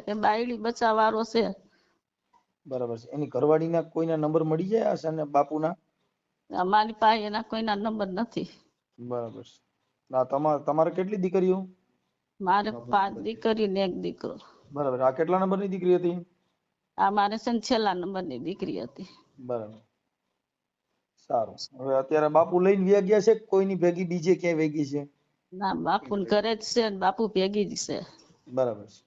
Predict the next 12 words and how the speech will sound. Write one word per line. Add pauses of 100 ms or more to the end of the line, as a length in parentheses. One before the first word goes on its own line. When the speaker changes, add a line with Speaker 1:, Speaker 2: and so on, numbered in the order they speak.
Speaker 2:
એનો
આશ્રમ
છે
કે
ઘર
છે? (580)
Speaker 1:
કાંઈ
આશ્રમ
નથી,
ઘર
છે. (120)
એને